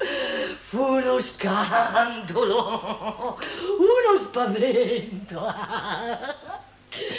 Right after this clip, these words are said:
Neanche avessero visto Belzebù. <laughs>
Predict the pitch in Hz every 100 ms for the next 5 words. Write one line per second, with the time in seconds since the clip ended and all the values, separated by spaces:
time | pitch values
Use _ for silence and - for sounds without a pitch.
0 | 494 277 277 320 370 427 - 403 359 392
1 | 370 294 269 262 349 349 - 254 - 196
2 | 202 175 294 247 254 185 226 240 214